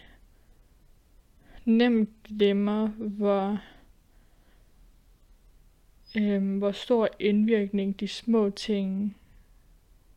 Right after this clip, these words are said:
i hverdagen kan have. Jeg føler, at jeg har sagt det her fem gange, sådan inden for de seneste fem minutter nu, men, øh,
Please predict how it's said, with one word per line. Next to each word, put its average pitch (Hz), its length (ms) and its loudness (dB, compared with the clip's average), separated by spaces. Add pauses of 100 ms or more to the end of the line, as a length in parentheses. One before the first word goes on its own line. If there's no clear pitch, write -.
(840)
i 214 80 2
hverdagen 190 440 -2
kan 190 120 -10
have. 196 220 -4
Jeg 190 120 -4
føler, 196 260 2
at 185 60 -2
jeg 185 80 -4
har 196 60 -6
sagt 190 340 -6
det 208 80 -4
her 196 60 -2
fem 196 320 -4
gange, 190 420 -6 (100)
sådan 196 320 -6
inden 196 220 -4
for 196 80 -6
de 185 100 -4
seneste 196 360 -8
fem 202 220 -4
minutter 190 320 -4
nu, 190 240 -6
men, 202 320 -6
øh, 196 160 -6